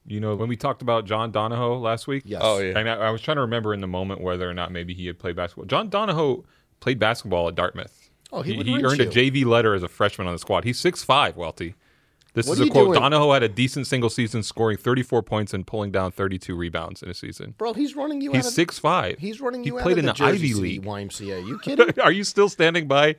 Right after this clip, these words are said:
Speaker 1: your claim that you will beat Nike C E O John Donahoe in a game of one-on-one?
Speaker 3: Yeah, I'll throw elbow to his back, I said.
Speaker 2: Okay,
Speaker 1: Are you,
Speaker 2: see,
Speaker 1: you're
Speaker 2: that's
Speaker 1: standing
Speaker 2: what was
Speaker 1: by, e-,
Speaker 2: happening
Speaker 1: even
Speaker 2: at the
Speaker 1: now that you
Speaker 2: soccer
Speaker 1: know
Speaker 2: league,
Speaker 1: that he
Speaker 2: too.
Speaker 1: played in college?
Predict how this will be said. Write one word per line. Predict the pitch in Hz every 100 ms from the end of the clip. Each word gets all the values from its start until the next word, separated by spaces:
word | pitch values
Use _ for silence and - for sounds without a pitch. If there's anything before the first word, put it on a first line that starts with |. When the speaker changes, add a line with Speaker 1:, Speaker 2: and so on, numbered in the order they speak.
| - 147
Speaker 1:
your | 135
claim | 123 123 131
that | 127
you | 113
will | 107
beat | 110 110 113
Nike | 101 107
C | - 104 101
E |
O | 95
John | 95 90
Donahoe | 90 90 98 95
in | 90
a |
game | 90 90
of |
one-on-one? | 90 90 90 95 110 _
Speaker 3:
Yeah, | - 98
I'll | 87
throw | 98 92
elbow | 98 95
to | 87
his | 78
back, | - 73 67
I | -
said. | - 139
Speaker 2:
Okay, | 135
Speaker 1:
Are | 190
you, | 196
Speaker 2:
see, | - 156
Speaker 1:
you're | 156
Speaker 2:
that's | 165
Speaker 1:
standing | 208 170
Speaker 2:
what | 175
was | 170
Speaker 1:
by, |
e-, |
Speaker 2:
happening | 160 151 -
Speaker 1:
even | 156
Speaker 2:
at |
the | 208
Speaker 1:
now | 214
that |
you | 151 135
Speaker 2:
soccer |
Speaker 1:
know | 196 202
Speaker 2:
league, | 214
Speaker 1:
that | 185
he |
Speaker 2:
too. | 135 101
Speaker 1:
played | 175 170 175
in |
college? | 151 156 185 247 -